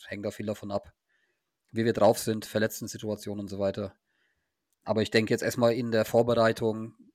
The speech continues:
weil die C-H-L-Spiele ersetzen ja praktisch Vorbereitungsspiele, ist es jetzt keine Mehrbelastung.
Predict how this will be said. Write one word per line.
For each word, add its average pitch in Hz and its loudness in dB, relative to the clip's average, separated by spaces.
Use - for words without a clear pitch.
weil 110 0
die 113 0
C-H-L-Spiele 113 0
ersetzen 113 -4
ja 110 -4
praktisch 113 -4
Vorbereitungsspiele, 113 -2
ist 104 -12
es 113 -10
jetzt 110 -6
keine 110 -2
Mehrbelastung. 113 -2